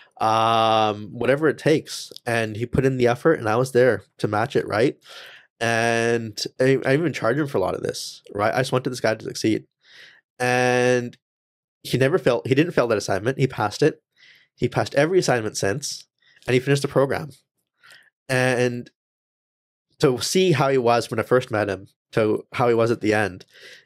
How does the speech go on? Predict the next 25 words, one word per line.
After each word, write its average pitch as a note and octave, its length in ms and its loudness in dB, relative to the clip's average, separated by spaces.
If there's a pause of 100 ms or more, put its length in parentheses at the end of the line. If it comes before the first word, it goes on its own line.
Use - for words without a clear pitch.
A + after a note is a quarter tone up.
you A#2 80 -2
know, A2 100 2
this B2+ 140 2
is - 40 -4
someone A#2+ 280 -2
who A#2 160 0
now G#2 540 2 (400)
learned A#2 580 -2 (400)
English A#2 300 0
really G#2+ 160 4
well F#2 400 0 (100)
in A#2 60 -4
the A2+ 60 0
business A2 380 0
sense. F#2+ 400 -2 (440)
He A#2+ 120 -2
could, A2 460 2
he G#2 80 -6
felt B2 160 2
really A#2+ 100 0
confident A2+ 420 -2
in A#2 40 -2
his G#2+ 80 -2
ability, F#2+ 480 0 (340)
and G#2+ 580 -2